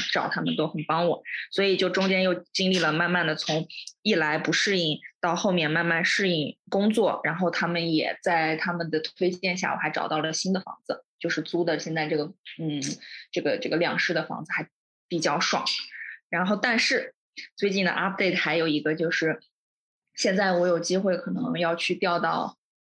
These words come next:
嗯，其实已经定下来了，要调到北京去工作了。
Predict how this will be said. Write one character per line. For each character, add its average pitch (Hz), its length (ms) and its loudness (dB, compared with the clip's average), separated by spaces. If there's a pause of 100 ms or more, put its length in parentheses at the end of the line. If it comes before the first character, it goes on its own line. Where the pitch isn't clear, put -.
(140)
嗯， 170 160 -2
其 196 160 0
实 247 100 2
已 196 60 0
经 - 120 0
定 202 140 2
下 185 140 0
来 - 80 -4
了， - 100 -8 (240)
要 160 420 0 (180)
调 160 140 2
到 151 120 2
北 - 220 -4
京 175 180 0
去 - 140 0
工 - 160 -4
作 - 240 -2
了。 - 120 -10